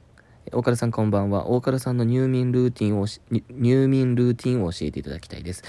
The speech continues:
私は毎日ラジオを流しながら寝てますが、ラジオを流してて、あ、もうちょっとで寝るかもってなった瞬間にラジオを停止してから寝ます。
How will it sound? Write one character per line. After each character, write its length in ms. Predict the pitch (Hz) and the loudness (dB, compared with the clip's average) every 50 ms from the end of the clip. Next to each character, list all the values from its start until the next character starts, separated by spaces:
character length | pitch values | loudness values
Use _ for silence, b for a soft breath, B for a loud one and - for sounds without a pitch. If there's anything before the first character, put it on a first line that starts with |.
| B B B B B B B | B B B B B B B
私 280 | B 120 123 127 - - | B 0 0 0 2 0
は 60 | 131 | 0
毎 200 | 131 147 170 160 | 2 2 2 2
日 240 | 139 120 - - 107 | 2 2 2 0 2
ラ 100 | 123 147 | 2 2
ジ 140 | 147 151 127 | 2 0 0
オ 60 | 107 | 0
を 40 | 101 | 2
流 240 | 101 104 101 104 104 | 0 0 0 -2 -2
し 100 | - 101 | -2 -2
な 120 | 101 98 | -2 -2
が 80 | 101 85 | -2 -2
ら 80 | 85 | -4
寝 100 | 87 90 | -4 -4
て 100 | 87 - | -4 -4
ま 120 | 92 90 90 | -4 -6 -6
す 160 | - - - | -8 -8 -4
が、 180 | - 110 - - _ - | -4 -4 -4 -4 _ -4
ラ 100 | - 127 | -2 -2
ジ 140 | 127 120 107 | 0 0 0
オ 20 | |
を 40 | 92 87 | 0 -2
流 60 | 92 92 90 95 | -2 -4 -4 -6
し 80 | - - | -6 -8
て 80 | 98 90 | -8 -4
て、 160 | - 101 - B B B B B | -4 -4 -4 B B B B B
あ、 120 | B 117 - - - | B -6 -6 -6 -6
も 160 | - 127 135 | -4 -2 -2
う 60 | 131 | -2
ち 80 | - - | -2 -4
ょ 40 | 139 | -8
っ 40 | - | -6
と 120 | - - 110 | -2 -2 0
で 80 | 101 | 0
寝 120 | 104 107 113 | 0 0 0
る 120 | 120 120 | -2 -2
か 100 | - 113 | -2 -2
も 200 | 113 110 104 98 | -2 0 -2 -2
っ 40 | 92 | -4
て 140 | - - 95 | -4 -6 -6
な 80 | 92 | -6
っ 20 | 92 | -6
た 100 | - 95 | -8 -8
瞬 220 | - - 113 113 | -6 -4 -4 -4
間 180 | 110 - 113 120 | -4 -2 -2 -2
に 140 | 131 135 - | -2 -2 0
ラ 140 | 110 120 120 | 0 0 2
ジ 140 | 107 110 | 2 0
オ 80 | 95 90 | 0 -2
を 80 | 85 85 | -2 -4
停 160 | - - 101 | -4 -2 -2
止 180 | 98 - - | -2 -2 -4
し 80 | 95 - | -8 -6
て 80 | - 92 | -6 -6
か 140 | - 92 | -6 -6
ら 80 | 85 82 | -6 -6
寝 80 | 82 87 | -8 -10
ま 100 | 87 - | -12 -12
す。 240 | - - - - | -12 -12 -12 -14